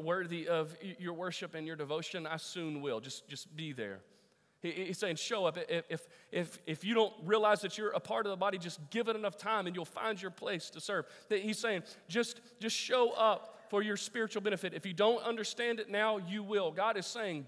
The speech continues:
"Be with my people." And if he is truly the Lord of your life, if you've truly submitted yourself to him, he's the author of your life, controller of everything.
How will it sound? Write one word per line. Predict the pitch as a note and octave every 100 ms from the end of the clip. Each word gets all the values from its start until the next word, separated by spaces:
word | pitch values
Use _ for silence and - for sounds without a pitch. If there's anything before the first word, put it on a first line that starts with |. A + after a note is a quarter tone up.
| C#3
"Be | B3 A#3+ A#3 G3+ D#3+ - - -
with | F#3+ A3+ G#3 E3 - - -
my | E3 F#3+ F#3+ F#3 D3+ - - -
people." | G#3 F#3 - G2 - - _ _ _ _ -
And | F3+
if | F3+
he | B3
is | A3 -
truly | - - C4 C4+ A#3+ E3+ B2+ A2+ - D3+
the | E3+
Lord | E3+ A#3 A3+
of | G3
your | G#3+
life, | G#3 G3 C#3 -
if | D#3+ A#3+
you've | F#3+
truly | - C4+ C4+ A#3+
submitted | G3 - G3+ A3 C4 B3+ G3+
yourself | A#3+ F#3+ - - A#3 - - - -
to | C4+ A#3
him, | G#3+ G#3+ F#3+ B2+ G#2+ - -
he's | G3+ G3+
the | A3 G3+
author | G3+ A3+ A3 A#3
of | - A3+ G#3
your | A3 A#3
life, | A3+ F3+ -
controller | G3 - G3 G#3+ A#3 A3+ F#3+
of | F#3+
everything. | - A#3 A3+ F#3 G3+ C#3